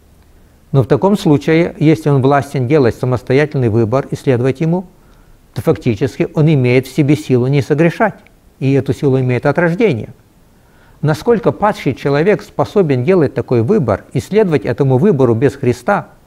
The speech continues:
большой вопрос. Павел отвергает эту идею, что человек грешен по своим делам, а не по рождению.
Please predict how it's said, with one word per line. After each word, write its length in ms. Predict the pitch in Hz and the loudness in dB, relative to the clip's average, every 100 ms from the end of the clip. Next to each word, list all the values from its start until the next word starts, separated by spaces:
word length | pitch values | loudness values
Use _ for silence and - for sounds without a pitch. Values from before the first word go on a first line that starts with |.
| _ _ _ _ | _ _ _ _
большой 320 | 127 117 190 127 | -6 -4 0 -2
вопрос. 440 | 101 - - - _ _ _ _ _ _ _ _ - - - _ | -2 -6 -12 -16 _ _ _ _ _ _ _ _ -20 -20 -20 _
Павел 280 | 196 220 208 | 0 0 0
отвергает 580 | 175 170 165 202 131 110 | -2 0 0 2 0 0
эту 240 | - 110 | -2 -4
идею, 400 | 110 113 92 92 - _ - | -4 -4 -6 -10 -18 _ -6
что 180 | 135 | -4
человек 300 | - 151 135 | 0 0 0
грешен 320 | 110 143 131 117 | 0 -2 -4 -6
по 100 | 123 | -4
своим 340 | 147 139 127 | 0 0 2
делам, 380 | 147 156 101 - | 0 0 -2 -4
а 80 | 139 | -2
не 140 | 120 107 | -2 -2
по 180 | 110 | -4
рождению. 500 | 104 101 - - - | -4 -8 -12 -16 -16